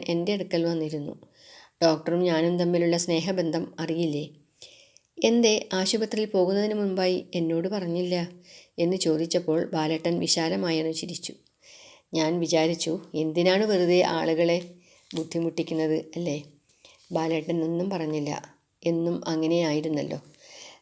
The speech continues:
രാമചന്ദ്രൻ ആശുപത്രി കൗണ്ടറിൽ ചെന്ന് വിവരങ്ങൾ തിരക്കിയ ശേഷം എന്നോട് പറഞ്ഞു, "പഴയ ബ്ലോക്കിലാണ്, മുകളിലത്തെ നിലയിൽ. അവിടെ ലിഫ്റ്റില്ല, വീൽചെയർ കൊണ്ടുവരും." എന്തുകൊണ്ടോ അപ്പോൾ ഞാൻ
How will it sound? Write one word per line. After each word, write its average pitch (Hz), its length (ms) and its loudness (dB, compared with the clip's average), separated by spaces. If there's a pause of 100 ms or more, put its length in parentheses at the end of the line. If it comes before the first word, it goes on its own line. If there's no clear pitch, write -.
രാമചന്ദ്രൻ 233 640 4
ആശുപത്രി 196 480 -2
കൗണ്ടറിൽ 190 420 -4
ചെന്ന് 175 320 -2 (220)
വിവരങ്ങൾ 165 400 0
തിരക്കിയ 170 360 0
ശേഷം 170 400 0
എന്നോട് 165 300 -2
പറഞ്ഞു, 165 340 -2 (520)
"പഴയ 170 280 2
ബ്ലോക്കിലാണ്, 170 600 2 (140)
മുകളിലത്തെ 165 500 0
നിലയിൽ. 160 380 -2 (500)
അവിടെ 170 360 4 (300)
ലിഫ്റ്റില്ല, 175 500 -4 (200)
വീൽചെയർ 170 460 0
കൊണ്ടുവരും." 165 500 -4 (1800)
എന്തുകൊണ്ടോ 240 560 6
അപ്പോൾ 190 340 0
ഞാൻ 175 220 0